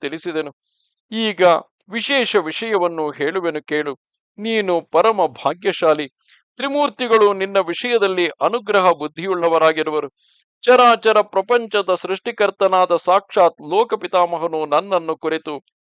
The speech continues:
"ನಾರದ, ನೀನು ಈಗಲೇ ಜಾಗೃತೆಯಾಗಿ ಇಂದ್ರದ್ಯುಮ್ನನ ಬಳಿಗೆ ಹೋಗು.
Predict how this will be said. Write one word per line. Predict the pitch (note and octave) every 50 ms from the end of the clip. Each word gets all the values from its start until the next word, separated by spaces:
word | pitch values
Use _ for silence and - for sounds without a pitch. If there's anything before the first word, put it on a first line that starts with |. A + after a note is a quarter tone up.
| _ _ _
"ನಾರದ, | F3 E3+ E3+ D#3+ D#3 D3+ C#3 C#3+ C#3 C3+ C3 - _ _ _ _ _ _ _ _ _ -
ನೀನು | A#3 A#3+ A#3+ A3 A3
ಈಗಲೇ | G#3 F#3+ G#3+ C4 C#4 A#3+ A#3+ A3 G#3 G3 F#3 F3 - -
ಜಾಗೃತೆಯಾಗಿ | D#3 D3 D3 E3 - A3+ G3+ - F3+ D#3+ D#3+ D#3+ D#3+ D#3 D#3 D3 - _ _ _ _ _
ಇಂದ್ರದ್ಯುಮ್ನನ | A#3 B3 C4 C4 A#3 B3 G#3+ F#3+ D3+ F3+ F#3 F3+ F3 F3 E3+ D#3+ D3+ D3 C#3+
ಬಳಿಗೆ | D3 D#3 E3 D3 C#3+ F3+ F3+ F3
ಹೋಗು. | D3 - D#3 D3+ C#3+ C3+ C3+ B2